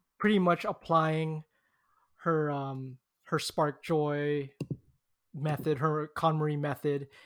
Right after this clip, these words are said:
in the workplace. And she released this book at the exact worst time <laughs> that it could have been. <laughs> Al-, although, no,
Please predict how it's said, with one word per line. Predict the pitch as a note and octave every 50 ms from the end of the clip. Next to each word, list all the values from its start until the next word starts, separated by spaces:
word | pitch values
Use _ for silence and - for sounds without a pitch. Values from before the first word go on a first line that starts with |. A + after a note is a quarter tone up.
| - _ _ _ -
in | G3+ F3 D#3+
the | D#3+
workplace. | C#3+ D3 D#3 D3+ D3+ - - - D#3+ D3 D3 D3+ D3 - - - - _ _ -
And | - - D3+ D3+ D3
she | C#3+ - - F3+
released | D#3+ D3 D3 D3 D#3 D3+ - -
this | - D#3+ -
book | - - E3+ D3+ D3 - -
at | F3 D#3 D3 - _ _ _ _ _ _ _ _ _
the | - E3+ D3+
exact | C3+ C#3+ C3 D3+ D3 - - -
worst | - D3+ D3 - - -
time | - D3+ C#3+ C#3+ D3 D#3 D#3 - _ _
<laughs> | _ _ - G3+ - -
that | A3+ G3
it | E3
could | D#3 C3 - - C#4 C#4 F3+
have | A3+ C#4+ C#4 F#3
been. | G3 G#3+ - - - - - - - - - - - - _ -
<laughs> | C4 - - - A4+ - C#4 C4+ C4+ A#3+ G3 -
Al-, | B3 C4
although, | C#4+ C#4 C#4+ C#4 C#4 D#4 D4 D4 C#4
no, | B3+ B3+ A#3 G#3 F3+